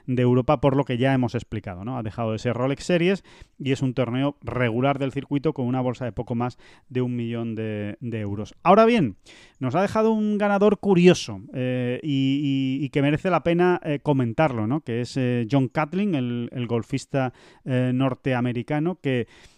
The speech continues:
Eh, seguramente para muchos, para muchos que nos estén escuchando ahora mismo,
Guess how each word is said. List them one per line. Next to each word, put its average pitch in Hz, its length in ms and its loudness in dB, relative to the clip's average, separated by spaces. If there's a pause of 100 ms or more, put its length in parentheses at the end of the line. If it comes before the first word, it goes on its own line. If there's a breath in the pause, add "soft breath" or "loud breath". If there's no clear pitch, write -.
(200 soft breath)
Eh, 135 300 -2 (300)
seguramente 233 640 0
para 147 280 2
muchos, 214 560 4 (100)
para 120 200 0
muchos 185 360 0
que 185 100 0
nos 151 120 4
estén 170 220 0
escuchando 160 480 -2
ahora 156 160 0
mismo, 170 360 -2